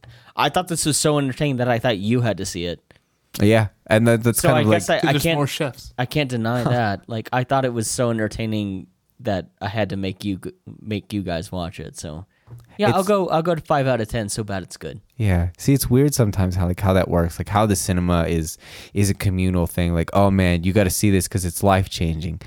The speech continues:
Speaker 2: And sometimes that life-changing bit is, like, a question of, like, our own mortality. And sometimes it's like, "How did this get made?"
Speaker 3: There's so many people.
Speaker 2: This is still just the Iceland unit,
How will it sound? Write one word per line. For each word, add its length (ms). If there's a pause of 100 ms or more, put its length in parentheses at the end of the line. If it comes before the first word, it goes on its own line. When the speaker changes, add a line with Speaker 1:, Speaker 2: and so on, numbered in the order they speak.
(240)
Speaker 2:
And 120
sometimes 480
that 180
life-changing 680
bit 300
is, 320
like, 260 (1080)
a 60
question 580
of, 160
like, 200 (100)
our 140
own 180
mortality. 720
And 160
sometimes 420
it's 180
like, 180 (340)
"How 160
did 160
this 160
get 160
made?" 420 (180)
Speaker 3:
There's 160
so 140
many 140
people. 520 (1200)
Speaker 2:
This 180
is 100
still 320
just 220
the 140
Iceland 420
unit, 300